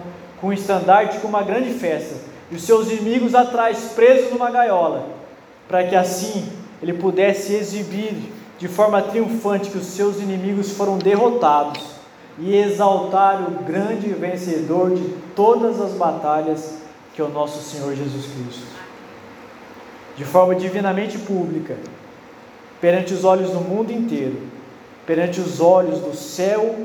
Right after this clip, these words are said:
e do inferno, Cristo cancelou a nossa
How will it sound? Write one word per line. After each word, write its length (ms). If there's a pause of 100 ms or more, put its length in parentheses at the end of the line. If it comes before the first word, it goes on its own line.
e 40
do 120
inferno, 640 (640)
Cristo 580 (260)
cancelou 960 (380)
a 140
nossa 760